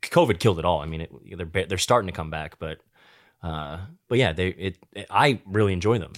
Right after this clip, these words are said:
It's a blast. You get to interact with fans in a short, you know, like, in, in, in a short weekend, you know, get to,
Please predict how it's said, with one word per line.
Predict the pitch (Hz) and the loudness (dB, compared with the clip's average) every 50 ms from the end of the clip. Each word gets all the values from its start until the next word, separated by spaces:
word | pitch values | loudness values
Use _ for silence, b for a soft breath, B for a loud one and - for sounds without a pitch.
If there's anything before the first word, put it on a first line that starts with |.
| 90 | -12
It's | 90 87 82 - - - - _ - _ _ _ _ _ _ _ _ | -10 -10 -4 -4 -4 -4 -6 _ -20 _ _ _ _ _ _ _ _
a | 98 | -4
blast. | 87 92 87 85 90 95 - - | 0 2 2 2 2 0 -2 -4
You | 90 | -6
get | 87 85 - | -10 -10 -8
to | 92 87 82 82 82 _ _ _ _ _ _ _ _ _ _ _ _ _ _ _ _ _ _ _ | -8 -8 -8 -10 -12 _ _ _ _ _ _ _ _ _ _ _ _ _ _ _ _ _ _ _
interact | 110 98 92 90 87 87 - | 0 2 4 4 2 2 -2
with | 92 | -6
fans | - - 92 90 90 90 | -4 -2 -2 0 0 -2
in | 90 85 | -2 -2
a | 80 | -4
short, | - - - - | -4 -4 -4 -6
you | 104 | -8
know, | 90 85 80 | -8 -6 -6
like, | 78 82 80 - - | -6 -8 -10 -10 -10
in, | 95 90 82 85 85 - | -8 -6 -6 -6 -6 -8
in, | 92 82 82 80 80 - | -8 -6 -6 -8 -10 -8
in | 90 87 | -8 -2
a | |
short | 85 - - 104 95 90 | 0 0 2 2 0 0
weekend, | 95 92 87 - 92 92 98 98 - | 0 -4 -2 -2 -2 -2 -2 -4 -6
you | 110 90 | -6 -6
know, | 87 92 98 - | -6 -6 -8 -8
get | - 92 - | -10 -12 -12
to, | - 87 | -12 -14